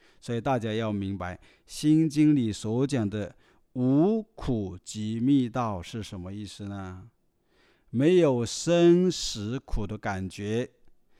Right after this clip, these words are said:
也没有贪爱的集因可断，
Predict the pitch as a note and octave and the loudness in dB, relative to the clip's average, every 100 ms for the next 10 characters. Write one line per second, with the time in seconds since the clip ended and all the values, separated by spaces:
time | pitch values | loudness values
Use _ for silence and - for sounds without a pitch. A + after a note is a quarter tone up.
0 | _ _ C#3+ D#3 D3+ D#3+ C3 A2 - D#3+ | _ _ 0 2 4 4 4 0 -6 -2
1 | E3 F3+ D#3+ C3 G#2+ - A2+ A#2 B2+ D3 | 2 4 4 2 -4 -6 -4 2 2 2
2 | D#3 D#3 E3 - - G#2 F#2 D#3 C3+ | 4 6 6 0 -8 -8 2 4 4